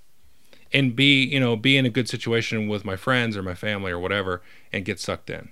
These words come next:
So you wanna kinda step out of that wheelhouse is what I'm trying to say, and say, "Well, you know, I don't really like social deduction games, but maybe this one will be different. And I know Billy and Francesca and Bobby and Johnny over there,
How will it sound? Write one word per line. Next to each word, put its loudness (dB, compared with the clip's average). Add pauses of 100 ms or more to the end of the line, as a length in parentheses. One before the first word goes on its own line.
(800)
So 4
you -2
wanna 6
kinda 2
step 0
out 8
of 4
that -4
wheelhouse -6
is -8
what -4
I'm -6
trying -4
to -6
say, -8 (380)
and 0
say, 0
"Well, 0
you 2
know, 2
I 6
don't 2
really 4
like 4
social -2
deduction 0
games, 2
but 0
maybe 2
this -2
one 2
will 0
be -2
different. -2 (280)
And 2
I 4
know 2
Billy 0 (220)
and -12
Francesca 0
and -2
Bobby 0
and -4
Johnny -2
over -2
there, -2